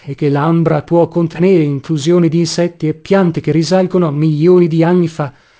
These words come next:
offrendo un'unica finestra sul passato.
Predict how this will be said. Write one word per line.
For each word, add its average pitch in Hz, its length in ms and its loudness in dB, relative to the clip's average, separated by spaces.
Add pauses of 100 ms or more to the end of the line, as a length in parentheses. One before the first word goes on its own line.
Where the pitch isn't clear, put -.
(160)
offrendo 185 600 0
un'unica 175 640 0
finestra 175 540 -2
sul 156 220 -6
passato. 135 480 -6